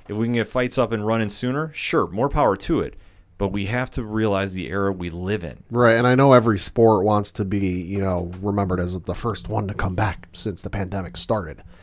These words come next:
Speaker 2: you know, and get that, you know, little pat in the back, which is fine and all, but you gotta do it sensibly. And you
Speaker 1: Yeah.
Speaker 2: can't do it too soon. You can't do it before everything, you know, it's safe to do so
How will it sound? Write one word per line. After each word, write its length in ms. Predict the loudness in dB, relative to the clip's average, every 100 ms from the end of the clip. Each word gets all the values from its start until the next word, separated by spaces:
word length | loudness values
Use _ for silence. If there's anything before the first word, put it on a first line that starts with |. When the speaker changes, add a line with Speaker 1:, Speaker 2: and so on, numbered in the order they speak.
| -20 -20 -8
Speaker 2:
you 120 | -2
know, 180 | 0 -2
and 100 | -4
get 160 | -6
that, 320 | -4 -4 -4 -4
you 100 | -4
know, 160 | -4 -4 -4
little 340 | -4 -4 -8 _
pat 180 | 0 0
in 60 | -2
the 60 |
back, 340 | -6 -8 -12 -16 -20 _ -20 -6 4
which 180 | 4
is 100 | 4
fine 440 | 2 10 12 12 10
and 120 | 8
all, 360 | 6 2 0 -8 _ _ _ _
but 180 | 0 6
you 60 |
gotta 220 | 8 8
do 160 | 10 6
it 80 | 6
sensibly. 560 | 2 0 -2 -12 -20 -20 _
And 140 | -4 -4
you 80 |
Speaker 1:
Yeah. 60 | 2
Speaker 2:
can't 340 | 4 4 2
do 200 | 4 6
it 200 | 6 2
too 180 | -4 -2
soon. 400 | -2 -2 -2 -4
You 100 | -6
can't 320 | -6 -4 -2
do 140 | -2 -2
it 80 | -4
before 580 | -8 -4 0 2 0
everything, 580 | -2 -2 -2 -2 -6 -6
you 100 | -6
know, 160 | -4 -2
it's 160 | -2 -2
safe 320 | 2 2 2
to 100 | -2
do 140 | -2
so 460 | -2 0 0 0 -4